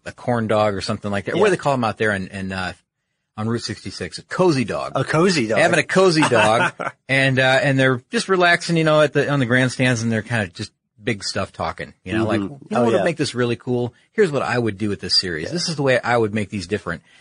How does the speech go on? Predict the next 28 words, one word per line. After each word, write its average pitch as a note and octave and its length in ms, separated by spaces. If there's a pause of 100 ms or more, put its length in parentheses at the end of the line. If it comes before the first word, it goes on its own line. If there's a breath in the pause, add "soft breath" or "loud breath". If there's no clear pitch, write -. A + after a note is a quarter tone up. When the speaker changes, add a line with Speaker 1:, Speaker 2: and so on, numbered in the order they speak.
(140)
Speaker 1:
And - 100
Speaker 2:
Mm-hmm. C3 60
Speaker 1:
then C3 180
they A#2 100
started C3+ 380
to A2 60
kind B2+ 220
of G#2 160 (100)
put D3 120
this C3 160
together, B2+ 400
like, F#2+ 180
"Well, G2+ 100
maybe G#2 280
we G#2 120
could F#2 140
really F#2 220
do F#2+ 200
this." - 360 (200)
Speaker 2:
Yeah, C#3 240
it C3 120
sounds E3 320
like B2+ 160
a A#2 60
big, A2 380
uh, G#2 320
sort A2 260
of G2+ 160